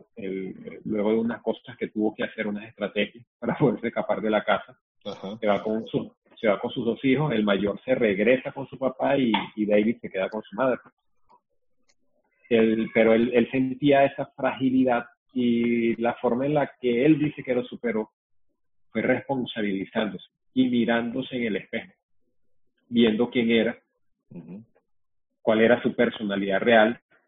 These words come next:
Speaker 1: y si él estaba haciendo las cosas era para agradar a las personas o agradarse a sí mismo.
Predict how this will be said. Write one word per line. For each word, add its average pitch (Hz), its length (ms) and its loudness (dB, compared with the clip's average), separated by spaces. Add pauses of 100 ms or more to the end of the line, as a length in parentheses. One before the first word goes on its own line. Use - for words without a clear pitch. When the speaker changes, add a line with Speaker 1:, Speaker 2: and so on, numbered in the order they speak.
(420)
Speaker 1:
y 127 180 0
si 135 220 4
él 127 120 6
estaba 147 300 4
haciendo 147 340 -2
las 123 180 -4
cosas 139 340 -2 (160)
era 123 200 0
para 135 160 2
agradar 113 400 6
a - 20 0
las 139 160 -2
personas 139 520 -6 (440)
o 120 100 6
agradarse 107 520 4
a - 60 -16
sí 120 100 -8
mismo. 131 280 -10